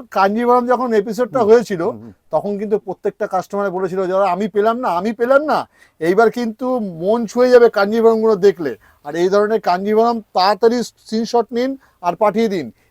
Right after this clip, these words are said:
Speaker 1: এইবারে কিন্তু লাস্ট অফার, এই অফার কিন্তু আর পাবেন না। এই ধামাকা অফারটা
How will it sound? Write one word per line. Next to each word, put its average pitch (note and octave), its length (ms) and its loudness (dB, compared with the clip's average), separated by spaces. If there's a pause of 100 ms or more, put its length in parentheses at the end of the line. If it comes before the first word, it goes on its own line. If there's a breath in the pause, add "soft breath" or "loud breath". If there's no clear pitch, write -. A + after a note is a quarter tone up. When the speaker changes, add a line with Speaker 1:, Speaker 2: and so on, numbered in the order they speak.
Speaker 1:
এইবারে G3+ 320 2
কিন্তু G#3 240 -6
লাস্ট F#3 420 0
অফার, F3+ 300 2 (400)
এই F#3+ 180 2
অফার G3+ 300 6
কিন্তু G#3+ 360 -2
আর G#3 260 6
পাবেন G3+ 300 2
না। A3+ 320 -2
এই F#3+ 160 -2
ধামাকা F#3+ 360 -2
অফারটা G3+ 540 2